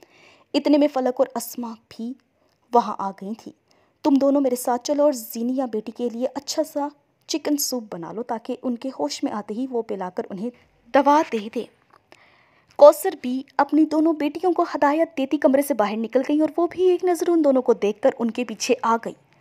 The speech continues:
"यार फलक, ये अबान भाई अपनी बीवी से कितना प्यार करते हैं, देखा नहीं वो कैसे तड़प रहे थे?"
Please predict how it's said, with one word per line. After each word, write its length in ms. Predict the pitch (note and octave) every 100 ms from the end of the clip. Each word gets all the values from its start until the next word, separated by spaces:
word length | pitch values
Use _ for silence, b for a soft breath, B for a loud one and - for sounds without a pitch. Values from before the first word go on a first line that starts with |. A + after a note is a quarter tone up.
| b b b
"यार 300 | A3 A3 A3 -
फलक, 240 | F#3 G#3 - G4
ये 80 |
अबान 380 | G4 - A3 A3+
भाई 260 | B3 C4+ C#4
अपनी 260 | - - C4
बीवी 520 | A3 - G#3 A3+ C#4
से 180 | D#4 E4
कितना 580 | D#4 - - C4+ B3+ E4
प्यार 260 | - D#4+
करते 320 | D#4+ D4+ C#4+ F4+
हैं, 140 | F#4
देखा 260 | B3+ C4 F4+
नहीं 200 | E4 G4
वो 100 | F#4+
कैसे 360 | - C#4 -
तड़प 280 | - B3+ A#3+
रहे 200 | - F#3
थे?" 160 | D#4 A4